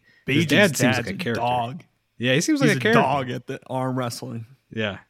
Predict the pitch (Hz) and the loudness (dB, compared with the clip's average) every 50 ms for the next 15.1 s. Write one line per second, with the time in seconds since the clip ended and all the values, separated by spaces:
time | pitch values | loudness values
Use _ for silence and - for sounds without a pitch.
0 | _ _ _ _ - 104 107 107 120 147 - 156 95 85 101 113 98 85 - - | _ _ _ _ -4 -2 2 2 2 2 2 0 -2 -2 -2 -2 -2 -4 -6 -12
1 | - - 101 110 117 - - 110 - - - 104 104 104 104 98 90 - - 92 | -8 -4 -2 -2 -2 -2 -4 -6 -8 -4 -4 -2 -2 0 -2 -2 -6 -6 -8 -8
2 | 98 95 - - - 92 92 101 110 127 117 110 110 101 90 85 82 - - _ | -8 -6 -6 -6 -6 -6 -6 -4 -4 -2 -2 -2 -2 -4 -4 -6 -10 -14 -8 _
3 | - 151 - - 107 98 - - - - - 190 - - - 151 - _ - 107 | -2 -2 0 0 0 0 0 0 -2 -6 -8 -12 -16 -16 -18 -20 -20 _ -14 -6
4 | 107 117 120 110 101 92 92 - - 113 131 127 120 - - 92 92 90 101 107 | -2 -2 0 0 -2 -4 -4 -2 0 2 2 0 0 -4 -8 -8 -4 -2 -2 -2
5 | 110 101 92 90 90 92 - - - 104 - - 127 98 - 143 113 110 110 - | -2 -2 -4 -4 -4 -4 -4 -4 -4 -4 -2 -2 -2 0 2 0 0 2 2 0
6 | - - - 120 113 120 117 117 - 95 101 - - - - - - - - - | 0 0 -2 -4 -2 -2 -2 -2 -4 -6 -14 -16 -14 -14 -12 -12 -12 -14 -14 -14
7 | - - 254 269 - - 220 208 - - - - 220 - 226 - - - - - | -10 -8 -8 -6 -6 -6 -6 -4 -6 -6 -2 -2 -2 -2 -2 -10 -12 -20 -20 -20
8 | - - - 214 233 220 196 180 175 175 175 160 147 _ - 127 120 120 131 127 | -20 -18 -16 -14 -14 -14 -14 -16 -16 -18 -18 -18 -18 _ -8 -6 -6 -6 -6 -6
9 | 120 104 117 120 110 104 101 107 123 135 131 117 120 - - 131 143 - 98 139 | -8 -8 -8 -8 -8 -6 -8 -8 -8 -8 -10 -10 -12 -6 -2 -2 -2 0 0 0
10 | 151 160 180 190 180 180 180 180 165 165 160 - - - - 156 147 143 - - | 0 0 0 0 0 0 0 0 0 -2 -2 -4 -4 -4 -2 -2 -2 -4 -4 -4
11 | 147 135 123 127 131 135 139 - - 139 127 123 123 120 113 123 123 123 120 127 | -4 -2 0 0 0 0 -2 -4 -4 -4 -4 -4 -4 -4 -4 -4 -2 -2 -4 -4
12 | 127 - - - 139 120 120 117 113 120 120 - - 127 123 120 123 120 - - | -6 -8 -8 -8 -6 -6 -4 -4 -6 -6 -8 -8 -8 -8 -6 -6 -8 -8 -8 -8
13 | 113 113 110 110 117 110 113 120 117 - - - 160 156 156 151 147 147 151 143 | -8 -6 -6 -6 -6 -6 -6 -6 -8 -8 -6 -4 -4 -4 -2 -2 -2 0 0 0
14 | 135 127 123 - 123 120 131 131 127 127 123 127 127 123 123 - 123 123 110 98 | 0 -2 -2 -4 -4 -4 -2 -2 -2 -2 -2 -2 -2 -4 -4 -6 -6 -6 -6 -6
15 | 117 120 | -8 -10